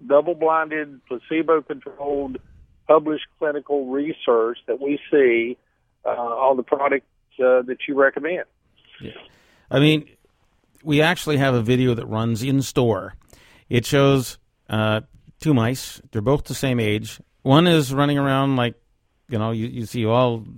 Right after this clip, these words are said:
Speaker 2: young mice, and the other is just sitting there. <laughs> And in, in mice eight years,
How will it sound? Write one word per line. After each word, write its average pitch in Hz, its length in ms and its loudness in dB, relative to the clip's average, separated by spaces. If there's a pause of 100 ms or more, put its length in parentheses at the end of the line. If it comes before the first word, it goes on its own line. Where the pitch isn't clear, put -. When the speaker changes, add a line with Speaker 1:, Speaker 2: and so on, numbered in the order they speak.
(180)
Speaker 2:
young 135 320 4
mice, 117 400 -4 (400)
and 131 160 2
the 131 100 4
other 160 200 2
is 131 100 0
just 123 160 -2
sitting 135 260 -4
there. 104 240 -4 (160)
<laughs> 226 60 -8 (580)
And 147 360 0 (120)
in, 147 160 -4
in 147 200 0
mice 160 440 6
eight 127 240 0
years, 135 760 4